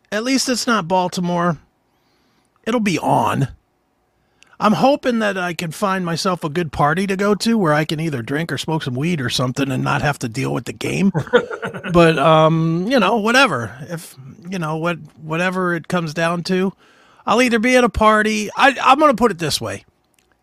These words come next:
Speaker 1: It will be on, I'm sure, wherever I'm gonna be. Am I gonna be sitting there watching attentively to see if Patrick Mahomes can get four hundred yards passing and Kelce can get three touchdowns? No.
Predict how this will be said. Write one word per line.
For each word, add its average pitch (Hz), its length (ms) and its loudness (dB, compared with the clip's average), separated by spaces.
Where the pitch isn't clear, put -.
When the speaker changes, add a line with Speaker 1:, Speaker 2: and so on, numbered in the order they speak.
Speaker 1:
It 320 200 4
will 302 160 6
be 233 200 8
on, 185 440 6
I'm 147 180 4
sure, 143 420 4
wherever 139 540 4
I'm 135 160 4
gonna 123 220 2
be. 110 320 -4
Am 185 160 6
I 214 100 8
gonna 220 220 6
be 185 100 2
sitting 220 440 4
there 202 220 8
watching 180 800 4
attentively 254 840 6
to 170 100 0
see 202 220 2
if - 120 -4
Patrick 202 520 2
Mahomes 208 600 4
can 165 180 -2
get 180 160 -2
four 214 260 4
hundred 202 300 6
yards 196 280 4
passing 220 540 0
and 135 160 -2
Kelce 214 400 0
can 202 140 0
get 196 180 -2
three 208 220 -4
touchdowns? 262 600 -2
No. - 260 -8